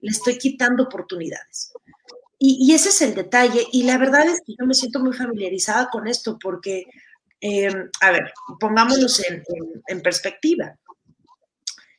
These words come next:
Eh, pediatra, ¿no? Eh, en redes sociales, dando consejos a todo el mundo de qué es lo que tienen que hacer, dando con-, o sea, yo le acostumbraba a dar consejos, a recomendar libros. Eh,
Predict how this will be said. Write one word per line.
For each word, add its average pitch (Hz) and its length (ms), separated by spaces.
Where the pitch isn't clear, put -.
Eh, 190 300
pediatra, 202 640
¿no? 240 340
Eh, 185 760
en 220 100
redes 226 280
sociales, 190 920
dando 226 360
consejos 214 920
a 170 60
todo 185 260
el 190 140
mundo 202 440
de 175 140
qué 202 80
es 196 80
lo 214 60
que 208 100
tienen 196 260
que 190 120
hacer, 190 320
dando 214 280
con-, 208 140
o 208 100
sea, 220 160
yo 247 220
le 311 120
acostumbraba 226 540
a 254 100
dar 254 120
consejos, 226 480
a 214 60
recomendar 190 540
libros. 214 440
Eh, 202 540